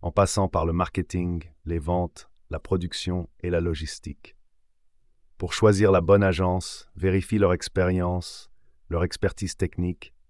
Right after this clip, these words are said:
leur approche sur mesure, leur transparence et leur support. Attention, l'automatisation I A présente aussi des défis,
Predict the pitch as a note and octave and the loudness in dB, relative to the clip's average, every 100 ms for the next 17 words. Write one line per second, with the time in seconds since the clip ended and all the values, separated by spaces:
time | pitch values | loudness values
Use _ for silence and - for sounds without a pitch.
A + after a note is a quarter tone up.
0 | - E2 E2+ - G2 - - F2+ F2 D#2 | -8 -4 -2 0 0 0 -2 -2 -2 -2
1 | E2+ F2+ - - - E2+ - F#2+ - F2+ | -4 -4 -8 -16 -8 -6 -4 -6 -2 -2
2 | D#2+ F2+ F2 - - F2 E2+ - - - | 0 -2 -4 -10 -10 -6 -6 -6 -10 -8
3 | D2+ - - - - - _ _ _ _ | -8 -10 -18 -20 -20 -20 _ _ _ _
4 | - - G2 G#2 - A2 G#2+ - - - | -6 -2 0 2 2 2 2 -2 -12 -2
5 | F#2 - A2 G2+ - G2 F#2+ - F#2+ F#2 | 0 4 6 4 4 4 4 2 0 2
6 | F2+ F2+ - F2+ F2+ E2+ E2+ - F2+ D#2+ | 4 4 2 -2 -2 -2 -4 -4 -2 -2
7 | E2 - D#2+ | -4 -6 -8